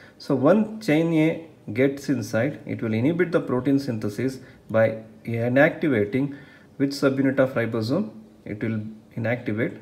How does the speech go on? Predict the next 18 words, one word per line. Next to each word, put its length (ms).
twenty-six 680
subunit 420
of 160
the 160
ribosome. 800
So 280
in 160
nutshell, 460
what 200
abrin 400
will 200
do? 320
Abrin 460
will 120
inhibit 440
the 140
protein 480
synthesis. 640